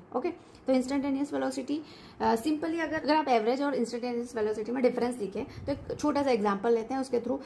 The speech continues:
आपके पास two stations हैं, एक वडोदरा का station है, एक अहमदाबाद का स्टेशन है। ओके, यहाँ से वडोदरा से train जाती है अहमदाबाद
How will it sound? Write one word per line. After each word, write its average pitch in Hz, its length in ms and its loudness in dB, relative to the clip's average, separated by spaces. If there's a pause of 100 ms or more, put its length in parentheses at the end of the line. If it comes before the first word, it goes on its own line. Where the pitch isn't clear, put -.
(360)
आपके 233 400 2
पास 294 240 -4
two 269 140 -2
stations 240 600 0
हैं, 302 180 2
एक 240 240 2
वडोदरा 214 440 4
का 262 100 -2
station 262 360 0
है, 294 80 4
एक 294 80 -2
अहमदाबाद 202 460 2
का 185 80 -8
स्टेशन 185 320 -8
है। 185 160 -8
ओके, 285 140 0 (260)
यहाँ 226 200 6
से 277 120 0
वडोदरा 226 320 2
से 294 140 -2
train 240 340 2
जाती 254 280 0
है 254 80 2
अहमदाबाद 226 440 0